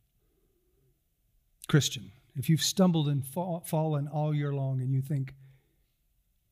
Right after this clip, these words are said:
"He has buyer's remorse for the redemption price he paid for me," he does not. He just desires for you to come home. And you know,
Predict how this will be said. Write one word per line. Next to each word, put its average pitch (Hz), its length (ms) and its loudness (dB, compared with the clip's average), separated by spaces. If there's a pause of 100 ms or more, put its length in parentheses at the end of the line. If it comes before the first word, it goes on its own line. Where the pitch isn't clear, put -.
(220)
"He 156 200 6
has 135 180 2
buyer's 139 480 -2
remorse 139 400 -4
for - 180 -6
the 135 100 -2
redemption 135 520 -4
price 135 320 -4
he 147 100 -6
paid 120 300 -6
for - 140 -14
me," 110 380 -16 (720)
he 131 160 0
does 127 200 -6
not. - 300 -6 (1120)
He 123 160 0
just 139 240 -4
desires 120 500 -6
for - 140 -8
you 120 160 -6
to 123 120 -16
come 123 220 -8
home. 107 220 -12 (3750)
And 170 180 10
you 175 80 6
know, 180 280 0